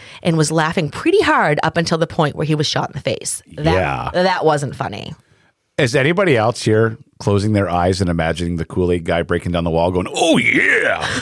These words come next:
Speaker 1: <laughs>
Speaker 2: 'Cause that's his first thing. As soon as she said Kool-Aid, that hit me. It was like,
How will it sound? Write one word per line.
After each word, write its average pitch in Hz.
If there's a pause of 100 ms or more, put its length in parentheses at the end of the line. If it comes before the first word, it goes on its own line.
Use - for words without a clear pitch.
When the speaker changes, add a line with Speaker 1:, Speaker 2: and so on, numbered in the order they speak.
(220)
Speaker 1:
<laughs> -
Speaker 2:
'Cause 160
that's 220
his 175
first 190
thing. 185
As 156
soon 175
as 170
she 233
said 156
Kool-Aid, 147
that 120
hit 120
me. 131
It 110
was 104
like, 107